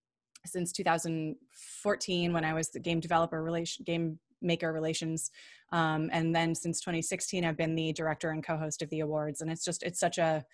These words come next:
as someone who does triple A now, it's like every year getting to see these games, the, the creativity and the resourcefulness, um, is, and the inspiration is just like, it fills me up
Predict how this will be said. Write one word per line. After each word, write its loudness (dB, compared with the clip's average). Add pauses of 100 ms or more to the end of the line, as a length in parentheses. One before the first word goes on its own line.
(200)
as 2
someone 4
who 2
does 6
triple 0
A 2
now, 0
it's -4
like -4
every 2
year 0
getting -2
to 0
see 0
these 0
games, -2
the, -4 (140)
the -4
creativity 0
and -2
the -4 (360)
resourcefulness, 0
um, -2 (480)
is, 2
and 0
the 0
inspiration 0
is -4
just -4
like, -2
it -6
fills 4
me 4
up 6